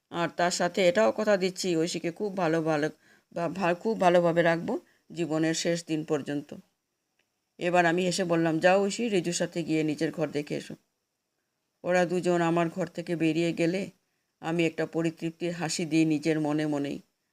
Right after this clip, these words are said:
মা হয়ে ছেলেকে এই শিক্ষাটা যে দিতেই হতো আমাকে।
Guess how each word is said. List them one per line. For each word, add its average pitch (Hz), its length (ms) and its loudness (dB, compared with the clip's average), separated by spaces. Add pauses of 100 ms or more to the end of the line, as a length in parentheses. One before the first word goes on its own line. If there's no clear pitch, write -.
(280)
মা 175 260 0
হয়ে 202 260 0
ছেলেকে 170 540 0 (320)
এই 180 140 -6
শিক্ষাটা 170 540 -4
যে 165 180 -4
দিতেই 156 500 -4 (280)
হতো 160 280 -6
আমাকে। 147 440 -4